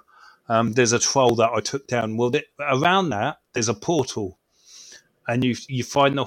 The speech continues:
portal. It's in, like, these woods, and you go into the portal, and it takes you to the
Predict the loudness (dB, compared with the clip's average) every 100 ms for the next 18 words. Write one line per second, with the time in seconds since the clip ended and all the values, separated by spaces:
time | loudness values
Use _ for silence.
0 | -6 -2 -2 0 0 0 0 -2 0 -2
1 | -4 -4 -4 2 2 2 -4 -8 _ -20
2 | _ _ -6 -4 2 2 2 0 -2 0
3 | 0 0 0 -4 0 -2 -2 -6 -2 -2
4 | -4 -10 -6 -6